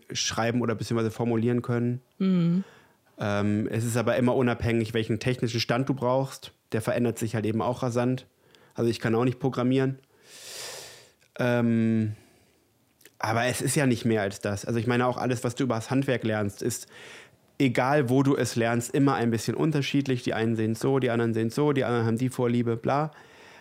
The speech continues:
Speaker 1: Ähm, Neugier und Menschenliebe ist, glaub ich, das, was uns alle irgendwie verbindet. Ähm, du musst halt einfach das Gefühl haben, du hörst irgendwas und du kannst dich jetzt nicht hinsetzen oder ins Bett legen, bevor das geklärt ist. Und, ähm,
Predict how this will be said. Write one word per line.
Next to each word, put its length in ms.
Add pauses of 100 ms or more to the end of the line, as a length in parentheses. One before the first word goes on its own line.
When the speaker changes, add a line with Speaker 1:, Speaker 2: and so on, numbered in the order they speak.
(220)
Speaker 1:
Ähm, 520 (100)
Neugier 560
und 140
Menschenliebe 500
ist, 140
glaub 180
ich, 60
das, 180
was 140
uns 180
alle 240
irgendwie 280
verbindet. 600 (1080)
Ähm, 580 (640)
du 80
musst 200
halt 100
einfach 180
das 160
Gefühl 260
haben, 140
du 80
hörst 260
irgendwas 400
und 140
du 40
kannst 260
dich 100
jetzt 180
nicht 160
hinsetzen 380
oder 120
ins 140
Bett 200
legen, 280 (540)
bevor 260
das 140
geklärt 340
ist. 200 (180)
Und, 440
ähm, 380